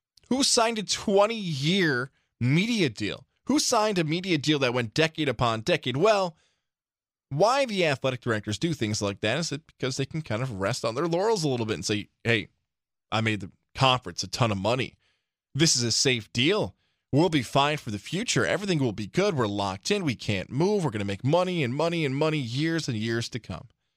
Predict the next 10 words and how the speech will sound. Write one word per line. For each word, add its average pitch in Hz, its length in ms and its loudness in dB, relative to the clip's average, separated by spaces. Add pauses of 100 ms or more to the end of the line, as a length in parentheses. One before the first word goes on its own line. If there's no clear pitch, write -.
(760)
Yeah, 107 640 0
we 101 160 -4
didn't 147 220 -2
really 120 260 -2
factor 117 580 -2
in 85 180 -4
how 143 360 0
much 107 380 -2
money, 95 320 -2
though, 76 400 -4